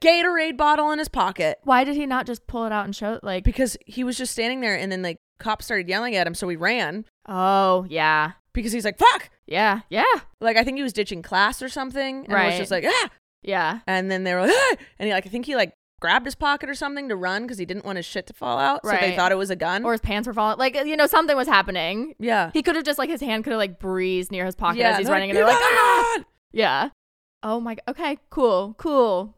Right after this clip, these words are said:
Speaker 2: I love that trauma for everyone involved.
Speaker 1: Yeah. And I was just like, "Oh, well."
Speaker 2: <sighs> Yeah.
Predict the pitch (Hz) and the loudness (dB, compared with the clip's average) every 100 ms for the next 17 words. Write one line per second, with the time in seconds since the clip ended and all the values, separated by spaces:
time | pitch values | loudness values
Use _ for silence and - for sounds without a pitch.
0 | - 226 220 175 - 170 165 175 - 160 | -4 -2 -2 -4 -4 -6 -6 -8 -8 -10
1 | 175 - 165 151 156 165 151 160 196 185 | -10 -10 -8 -8 -10 -10 -10 -8 -2 0
2 | 165 196 - 185 180 202 202 - - - | 0 -4 -14 -8 0 0 0 -8 -10 -8
3 | - - - 202 453 - - - - _ | -4 -4 -4 -4 -4 -8 -20 -20 -20 _
4 | - 208 190 185 | -8 -2 0 -2